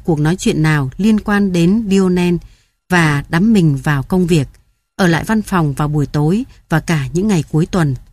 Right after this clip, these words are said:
Nhận thấy tình trạng đó, cô bạn Selby đã thúc giục Chalon tham gia một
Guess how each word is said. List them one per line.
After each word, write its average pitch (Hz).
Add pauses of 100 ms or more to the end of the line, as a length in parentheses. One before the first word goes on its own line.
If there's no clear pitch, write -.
(560)
Nhận 185
thấy 160
tình 170
trạng 160
đó, 151 (320)
cô 202
bạn 170 (280)
Selby 185 (440)
đã 170 (220)
thúc -
giục 170 (220)
Chalon 180 (140)
tham 208
gia 196
một 165